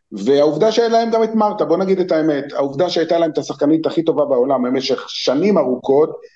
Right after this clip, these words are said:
זה נתן דחיפה לכל ה-, לכל הענף. לארגנטינה לא היה, לא הייתה אחת כזאת,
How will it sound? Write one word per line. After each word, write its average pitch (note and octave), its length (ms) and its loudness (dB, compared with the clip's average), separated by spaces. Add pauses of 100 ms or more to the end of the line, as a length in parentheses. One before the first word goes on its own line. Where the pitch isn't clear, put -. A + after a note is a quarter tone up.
(200)
זה C#3 200 0
נתן F3 340 0
דחיפה E3 320 -2
לכל D#3 340 2
ה-, C3+ 260 0
לכל C#3 260 -2
הענף. G#2+ 300 -2 (520)
לארגנטינה G#3 500 2
לא A3+ 140 4
היה, A3 420 2
לא - 140 2
הייתה G3+ 220 0
אחת - 260 -2
כזאת, G2+ 300 -2